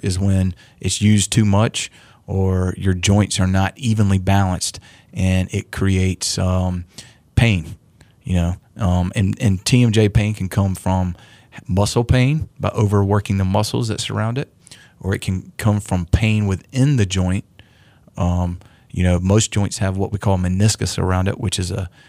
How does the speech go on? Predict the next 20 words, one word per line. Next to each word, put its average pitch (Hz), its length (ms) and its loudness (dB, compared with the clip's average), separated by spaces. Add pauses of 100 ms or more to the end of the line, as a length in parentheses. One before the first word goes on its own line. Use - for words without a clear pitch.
(100)
protective, 95 800 -2
greasy 98 560 2
layer 95 400 2
that 90 140 -2
helps 98 280 -4
our 87 200 -2 (120)
joints 95 360 0
slide 95 500 -2
as 92 140 -4
they 95 120 -2
move. 98 440 0 (500)
Um, 95 240 0
that 107 160 -2
meniscus 98 400 -6
starts - 380 -4
to 101 80 -2
wear 98 280 2
out 104 320 0
from 98 200 -4
overuse, 110 760 2